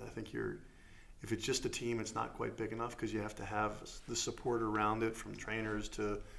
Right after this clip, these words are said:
holistic needs, uh, from player development, everything along those ways. And you have to have systems to make that all work, to get everybody on the same page when you're working with it, w-, w-, when you're working with a group.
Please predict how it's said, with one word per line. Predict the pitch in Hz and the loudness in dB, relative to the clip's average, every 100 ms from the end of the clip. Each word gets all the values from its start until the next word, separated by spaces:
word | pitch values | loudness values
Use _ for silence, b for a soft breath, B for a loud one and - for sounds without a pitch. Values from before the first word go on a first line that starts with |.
| B B B B | B B B B
holistic | - 110 113 123 - | 0 2 2 0 0
needs, | 113 110 107 - - 104 | 0 0 0 -4 -6 -6
uh, | 98 | -6
from | - 98 | -6 -4
player | 95 110 | 0 2
development, | 107 107 104 107 104 | 4 2 2 0 0
everything | 104 110 110 107 - | 0 0 0 -4 -2
along | 107 107 104 | 0 0 0
those | 104 | 0
ways. | 104 117 | 0 0
And | 147 | 0
you | |
have | 135 156 | 0 0
to | 156 | 2
have | 147 | 2
systems | - 143 - 117 107 | 2 0 2 0 0
to | |
make | 120 117 117 | 4 4 4
that | 113 | 4
all | 113 110 113 | 6 6 4
work, | 123 151 - - - b b b | 2 0 -2 -6 -12 b b b
to | - | 2
get | 113 117 | 6 8
everybody | 120 117 120 | 8 8 8
on | 120 117 | 6 4
the | |
same | 104 120 110 | 0 -2 -2
page | 104 127 127 | 0 2 2
when | 110 110 | 2 0
you're | 110 | 2
working | 113 113 110 | 2 2 -2
with | 104 | 0
it, | 107 | 0
w-, | 110 113 - | 0 0 -2
w-, | 120 117 117 | 2 4 4
when | 123 | 0
you're | 117 110 | 0 2
working | 117 165 117 | 2 2 -2
with | 98 | -4
a | |
group. | 101 107 104 | -2 -2 -2